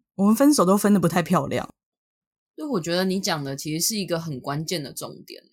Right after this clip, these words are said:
Speaker 2: 欸，就是如果说你分手的原因不是那么愉快的话，其实你看到这个人就会想说，啊，对方曾经对自己有做过很不愉快的事情。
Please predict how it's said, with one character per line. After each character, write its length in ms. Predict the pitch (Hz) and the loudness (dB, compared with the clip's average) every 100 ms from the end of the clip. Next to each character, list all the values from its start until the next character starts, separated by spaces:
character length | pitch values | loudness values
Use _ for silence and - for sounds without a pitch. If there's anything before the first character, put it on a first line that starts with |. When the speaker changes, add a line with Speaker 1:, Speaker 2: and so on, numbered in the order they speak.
| - | -20
Speaker 2:
欸， 100 | - | -18
就 120 | 208 | -10
是 140 | 226 | -6
如 140 | 233 185 | -2 -2
果 220 | 175 151 | -2 -4
说 300 | 151 165 165 | -6 -6 -4
你 180 | 160 143 | -4 -8
分 240 | - 151 | -8 -6
手 220 | 160 147 | -6 -6
的 120 | 117 73 | -6 -10
原 280 | 85 76 - | -12 -14 -14
因 240 | 143 143 | -12 -10
不 140 | 151 147 | -12 -10
是 140 | 170 | -8
那 80 | 170 | -6
么 160 | 156 | -6
愉 120 | - 120 | -10 -16
快 280 | - 151 | -6 -6
的 80 | 95 | -6
话， 240 | 147 151 143 | -8 -8 -8
其 120 | 143 | -10
实 160 | 147 | -8
你 80 | 151 | -8
看 160 | 139 185 | -4 -2
到 140 | 175 | -2
这 140 | 165 165 | -2 -6
个 80 | |
人 260 | 113 - - | -6 -10 -14
就 100 | 156 | -8
会 80 | 160 | -6
想 240 | 156 - 165 | -6 -10 -12
说， 520 | 151 139 139 135 151 _ _ _ | -8 -4 -4 -4 -8 _ _ _
啊， 100 | - | -12
对 140 | 175 190 | -6 -2
方 180 | 190 185 | -2 -2
曾 180 | 165 | -4
经 320 | 143 151 165 170 _ | -6 -6 -8 -10 _
对 160 | 185 165 | -6 -4
自 140 | 170 | -6
己 260 | 147 - - | -8 -10 -12
有 140 | 151 | -14
做 180 | - 165 | -8 -8
过 140 | 165 | -6
很 160 | 160 131 | -6 -6
不 160 | 156 147 | -8 -8
愉 80 | |
快 280 | 127 156 143 | -8 -10 -10
的 40 | 143 | -4
事 240 | - 151 | -4 -4
情。 240 | - - | -10 -14